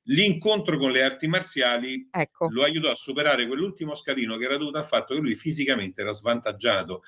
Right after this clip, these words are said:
Speaker 2: Eh.
Speaker 1: era cieco come una talpa, senza occhiali non ci vedeva da qui a lì. Eh, c'aveva una gamba leggermente più corta dell'altra.
Speaker 2: Poi era magretto,
Speaker 1: Eh.
Speaker 2: no? Poi, cioè, non era,
Speaker 1: Era
Speaker 2: eh.
Speaker 1: monotesticolare. <laughs>
Speaker 2: Ah, pure?
Speaker 1: Eh, sì, anche.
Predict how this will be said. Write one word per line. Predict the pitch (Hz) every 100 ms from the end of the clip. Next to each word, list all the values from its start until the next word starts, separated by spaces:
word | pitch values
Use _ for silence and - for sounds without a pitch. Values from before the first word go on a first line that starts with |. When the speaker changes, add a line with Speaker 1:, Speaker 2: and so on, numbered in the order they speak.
| - 202
Speaker 2:
Eh. |
Speaker 1:
era | 113 117
cieco | 165 165 -
come | 117 113
una | 104
talpa, | 101 90 85 - 87
senza | - 107 123
occhiali | 117 143 139 117
non | 104
ci | - 101
vedeva | 104 113 101
da | 101
qui | 107
a | 92
lì. | 82 80 _ _ - - _ 104
Eh, | 104 101 101 -
c'aveva | 127 135 120
una | 120 120
gamba | 156 151 127
leggermente | 113 113 117 131 127 104
più | 107
corta | 104 104 -
dell'altra. | 101 98 90 87 -
Speaker 2:
Poi | 214
era | 165
magretto, | 143 135 139 156 131 _ 135
Speaker 1:
Eh. |
Speaker 2:
no? | 135 120 -
Poi, | 127
cioè, | - 98 -
non | 101
era, | 110 135 127
Speaker 1:
Era | 113 110 107 107
Speaker 2:
eh. |
Speaker 1:
monotesticolare. | 143 156 147 135 127 - 120 123 113 87 85 95 - -
<laughs> | - 113 -
Speaker 2:
Ah, | - 220
pure? | - 196 120
Speaker 1:
Eh, | 110 107 107 104 104 _ _
sì, | - 135 123
anche. | 107 90 87 90